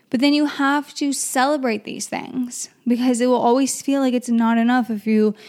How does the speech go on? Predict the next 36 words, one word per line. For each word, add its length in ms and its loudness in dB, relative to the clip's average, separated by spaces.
don't 340 2
celebrate 720 -2
these 220 -10
things. 460 -10
If 140 -10
you 60 -4
say, 180 -4
"Okay," 300 -2
like, 160 0
you 160 0
gotta 160 0
be 100 -2
like, 140 -2
"Okay, 560 -2
like, 240 -6
I 80 -2
didn't 220 2
feel 420 -4
like 180 -4
I 120 -2
was 180 -2
being 180 -2
a 40 -4
good 140 -2
enough 220 -4
mother. 380 -2
I 140 -4
listened 360 -2
to 60 -6
this 140 -4
podcast. 640 -2
I 140 -8
thought 280 -6
it 120 -12
through. 380 -2
Um, 520 -2